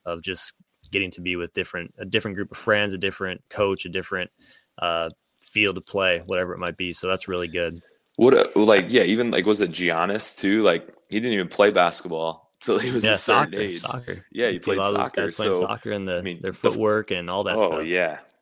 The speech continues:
Speaker 2: And, like, and it also, it's refreshing 'cause he hasn't been playing his whole life, you know, since he was in first grade, and that's the only thing he's been playing 'cause he's been tall. And, like, no, he played soccer growing up. His footwork's
Speaker 1: Mm-hmm.
Speaker 2: incredible.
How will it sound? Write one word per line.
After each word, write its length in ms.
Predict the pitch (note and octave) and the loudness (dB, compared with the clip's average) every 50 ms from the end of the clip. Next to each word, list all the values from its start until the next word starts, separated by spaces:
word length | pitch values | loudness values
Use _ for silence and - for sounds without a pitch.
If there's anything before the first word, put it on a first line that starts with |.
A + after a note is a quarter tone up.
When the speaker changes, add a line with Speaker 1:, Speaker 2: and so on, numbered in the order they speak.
| _ - | _ -6
Speaker 2:
And, 160 | G#2 G#2+ G#2+ | -4 0 4
like, 180 | G#2+ G#2 G2+ - | 4 4 4 4
and 140 | A#2+ C3 B2+ | 0 0 4
it 60 | B2+ | 4
also, 340 | C3 B2+ - - A#2 G#2 G2+ | 4 4 4 2 2 2 2
it's 260 | F#2+ F#2 - - - | 2 0 -2 -4 -2
refreshing 560 | F#2+ F#2+ - - - F2+ A2+ - - G#2 F#2 | -4 -4 -4 -4 -4 -4 -4 -2 -4 -6 -4
'cause 180 | F2 A2 F#2+ F2 | -2 -4 -2 -2
he 120 | F#2 F#2 | 0 0
hasn't 260 | F#2 F#2+ F#2+ G2+ F#2 | 0 0 -2 -4 -4
been 140 | F#2 F2+ E2+ | -4 -6 -6
playing 320 | - - F#2+ G2+ A2+ A2 | -4 -4 -2 -2 -2 -4
his 160 | F#2 E2+ D#2+ - | -6 -6 -4 -4
whole 160 | E2+ D#2+ D#2+ | -6 -6 -4
life, 320 | E2+ D#2+ D#2+ E2 - - | -8 -8 -8 -10 -10 -8
you 80 | D#2+ D#2 | -8 -6
know, 100 | E2+ E2+ | -6 -6
since 240 | - - F2+ - - | -6 -6 -6 -6 -6
he 80 | F2 | -6
was 180 | E2 E2 - - | -6 -6 -6 -8
in 100 | E2+ E2 | -10 -6
first 360 | - - F2 E2+ E2 - - | 2 4 4 6 4 2 -2
grade, 360 | - F2 E2+ E2 D#2+ E2+ E2 E2+ | 2 4 4 4 4 2 0 -2
and 100 | D#2+ D#2+ | -2 -4
that's 140 | E2 E2 - | -4 -4 -4
the 60 | - - | -6 -6
only 140 | F#2+ F#2 E2 | -8 -10 -8
thing 160 | - F2+ F2+ | -6 -6 -6
he's 140 | F2 E2+ E2 | -6 -8 -10
been 140 | D2+ D2+ - | -16 -16 -8
playing 260 | - E2 E2 F2 E2+ | -6 -6 -6 -6 -8
'cause 160 | - - - | -8 -10 -10
he's 100 | E2 D#2+ | -10 -8
been 140 | - E2+ D#2+ | -8 -10 -8
tall. 520 | - - E2 E2 D#2+ D#2+ D#2+ E2 E2 D#2+ D#2+ | -8 -2 0 2 2 2 2 0 -2 -2 -4
And, 120 | D2+ D2+ _ - - - _ - - | -8 -10 _ -20 -20 -20 _ -6 -6
like, 120 | D#2+ D2 | -4 0
no, 160 | F2 G#2 G#2 | 2 4 4
he 80 | F2 E2+ | 4 4
played 260 | - - G2 F#2 - | 4 4 4 4 4
soccer 400 | - - E2+ F2 G2 - - F#2 | 2 0 2 0 0 0 0 -2
growing 300 | E2+ F#2 F#2 F2+ F2+ F#2 | -2 0 -2 0 0 0
up. 160 | G2+ G#2+ - | -2 -2 -2
His 120 | E2+ - - | -6 -8 -6
footwork's 460 | - - F2+ C#2 F2+ F2+ G2 G2+ F#2+ | -2 -2 0 0 0 -2 -2 -4 -8
Speaker 1:
Mm-hmm. 0 | |
Speaker 2:
incredible. 640 | E2+ F#2+ F#2+ F2+ F2+ F#2 F#2+ F#2 G#2 A2 A2+ A2+ | -8 -2 2 2 4 4 2 2 0 0 0 -4